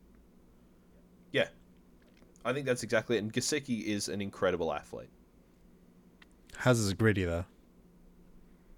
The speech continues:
Speaker 1: <laughs> Baker Mayfield to the Buccaneers.
Speaker 2: Don't care.
Speaker 1: Wh-, what does it do for Edwards and Edwards?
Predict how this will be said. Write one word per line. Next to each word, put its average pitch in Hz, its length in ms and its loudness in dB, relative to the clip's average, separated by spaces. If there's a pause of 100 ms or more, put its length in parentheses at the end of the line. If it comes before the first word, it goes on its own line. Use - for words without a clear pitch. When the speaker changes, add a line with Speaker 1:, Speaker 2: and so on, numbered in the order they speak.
(2000)
Speaker 1:
<laughs> 127 80 -8 (2750)
Baker 160 260 6
Mayfield 151 500 2
to 139 320 2
the 131 160 0
Buccaneers. 131 920 2
Speaker 2:
Don't 101 260 0
care. 95 320 0 (1600)
Speaker 1:
Wh-, 98 220 2
what 135 140 10
does 147 100 0
it 143 80 2
do 135 140 6
for - 120 0
Edwards 110 460 2
and 98 460 -2
Edwards? 92 500 -6